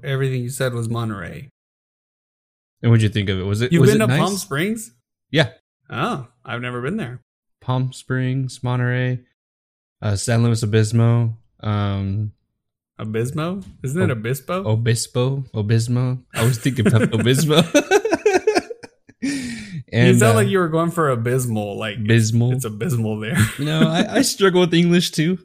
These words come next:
Speaker 2: <laughs>
Speaker 1: Yeah.
Speaker 2: And, uh, you know, from least to worst, worst cities with traffic is San, uh, Sacramento, San Diego,
Speaker 1: Mm.
Speaker 2: Oakland, San Francisco, and L A.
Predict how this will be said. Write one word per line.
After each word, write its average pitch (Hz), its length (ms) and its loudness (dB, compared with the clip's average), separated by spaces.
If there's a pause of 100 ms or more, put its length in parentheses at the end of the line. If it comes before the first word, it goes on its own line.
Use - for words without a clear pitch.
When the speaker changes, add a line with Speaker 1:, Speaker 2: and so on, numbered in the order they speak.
Speaker 2:
<laughs> - 140 -6 (800)
Speaker 1:
Yeah. 127 220 0
Speaker 2:
And, 110 140 4
uh, 98 300 0 (440)
you 127 80 2
know, 101 260 0 (400)
from 120 240 4
least 135 320 4
to 123 80 4
worst, 113 760 2 (640)
worst 143 320 4
cities 104 300 2
with 98 140 0
traffic 95 520 -2
is 104 220 -2
San, 104 420 0 (220)
uh, 101 220 -2
Sacramento, 113 680 0 (560)
San 113 260 2
Diego, 113 400 4 (120)
Speaker 1:
Mm. 117 380 -2 (160)
Speaker 2:
Oakland, 120 640 2
San 113 240 2
Francisco, 113 480 -2
and - 160 -6
L 98 180 0
A. 92 180 -2